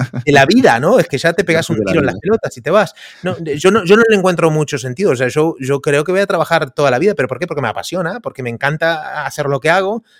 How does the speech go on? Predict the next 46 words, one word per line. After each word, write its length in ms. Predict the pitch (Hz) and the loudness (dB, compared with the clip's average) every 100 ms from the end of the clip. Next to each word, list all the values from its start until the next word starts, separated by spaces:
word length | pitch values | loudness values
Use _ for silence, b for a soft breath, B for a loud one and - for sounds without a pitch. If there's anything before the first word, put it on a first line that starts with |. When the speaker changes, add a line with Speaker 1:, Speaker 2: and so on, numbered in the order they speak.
| b | b
Speaker 1:
eh, 220 | 131 127 | -2 0
tal 140 | 127 120 | 0 0
vez 160 | 131 | 0
no 220 | 123 147 123 | -2 0 0
al 100 | 113 | -2
ritmo 320 | 135 110 117 | -6 -8 -8
que 100 | 123 | -4
le, 160 | 120 | -4
que 120 | - 120 | -4 -2
le 100 | 113 | 0
doy 160 | 117 | 0
ahora, 420 | 113 143 196 220 - _ _ - | 0 0 0 -2 -8 _ _ -4
pero 220 | 123 117 | -2 0
yo 160 | 123 | -4
trabajo 560 | 120 123 127 120 151 156 | -4 0 0 0 -4 -2
para 280 | 147 139 - | -2 -2 -2
poder... 440 | 120 120 127 - - | -4 -2 -4 -6 -16
Eh, 440 | 117 113 110 110 107 107 _ 101 _ _ _ | -12 -12 -14 -18 -20 _ _ _ _ _ _
darle 360 | 117 123 127 123 | -2 0 2 0
a 40 | |
mis 200 | 127 - | -2 -8
hijos 200 | 123 135 | -8 -6
también 280 | 131 139 139 | -2 -2 -2
la 60 | 107 | -2
vida 140 | 127 120 | -2 -4
que 120 | 127 | -6
quiero, 440 | - 160 208 220 - | -6 -2 -2 -4 -6
para 200 | 120 113 | -4 -2
vivir 260 | 113 147 | 0 0
la 100 | 151 | 2
vida 220 | 143 139 | 0 -2
que 80 | 131 | -2
yo 140 | 131 123 | -6 -6
quiero 180 | 127 | -6
como, 380 | 127 127 127 110 | -6 -10 -12 -14
con 200 | 127 127 | -12 -12
familia, 420 | 123 127 135 196 - b b - | -10 -8 -6 -8 -10 b b -6
pero, 200 | 113 101 | -4 -4
hostia, 360 | - 123 107 98 | -6 -6 -4 -6
retirarme 540 | - 90 98 95 110 | -10 -12 -10 -10 -10
pronto 600 | - 107 104 123 135 131 | -10 -12 -8 -6 -4 -6
es 80 | 127 | -6
que 180 | 135 - | -8 -4
quiere 240 | 151 143 | -2 0
decir 400 | 139 123 170 208 | -2 -2 -2 -2
que, 220 | - 160 | -2 -6